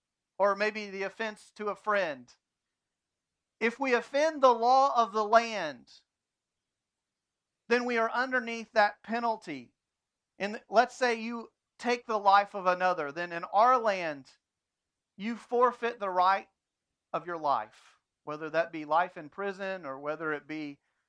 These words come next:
the taking of your own life. There is a price to be paid. There's a consequence. In the same way, if you offend the law of a holy and eternal God,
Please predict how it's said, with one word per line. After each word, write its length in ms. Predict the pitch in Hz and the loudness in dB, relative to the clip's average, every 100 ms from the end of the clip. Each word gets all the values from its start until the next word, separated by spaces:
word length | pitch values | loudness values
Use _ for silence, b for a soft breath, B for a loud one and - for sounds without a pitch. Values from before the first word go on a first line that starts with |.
| - | -20
the 60 | |
taking 380 | 131 185 175 196 | -10 -10 -10 -12
of 120 | 165 | -10
your 140 | 151 156 | -8 -8
own 180 | 160 156 | -8 -6
life. 380 | 143 131 - _ _ _ | -6 -6 -10 _ _ _
There 260 | 165 190 - | -6 -6 -8
is 160 | 165 156 | -10 -8
a 100 | 147 | -10
price 440 | - 185 196 - | -2 -2 -2 -8
to 120 | - | -20
be 140 | 175 165 | -20 -12
paid. 300 | 170 127 107 _ _ _ _ _ | -10 -10 -12 _ _ _ _ _
There's 200 | 165 160 | -6 -6
a 60 | 160 | -6
consequence. 920 | - 247 240 - - 135 117 _ _ _ _ _ _ _ _ _ _ _ _ _ _ - | -8 -8 -8 -10 -18 -16 -16 _ _ _ _ _ _ _ _ _ _ _ _ _ _ -12
In 120 | 202 | -10
the 100 | 202 | -10
same 460 | - 262 285 285 | -4 -2 -2 -2
way, 340 | 254 240 196 165 | 0 0 0 -6
if 160 | 175 190 | -12 -10
you 400 | 214 269 277 269 | -8 -6 -6 -2
offend 920 | 208 196 _ 254 240 226 180 131 120 - _ _ _ _ _ _ _ _ _ | -2 -2 _ -8 -6 -6 -8 -12 -18 -20 _ _ _ _ _ _ _ _ _
the 100 | 196 | -2
law 560 | 202 202 240 262 269 - | 0 2 4 6 4 4
of 80 | 214 | 0
a 80 | |
holy 720 | 269 - 233 262 262 254 247 247 | 0 2 2 2 0 -6 -8 -8
and 140 | 202 | -8
eternal 540 | 202 - 226 240 233 214 | -8 -6 0 2 2 -2
God, 540 | 175 196 185 151 120 | 2 6 6 6 2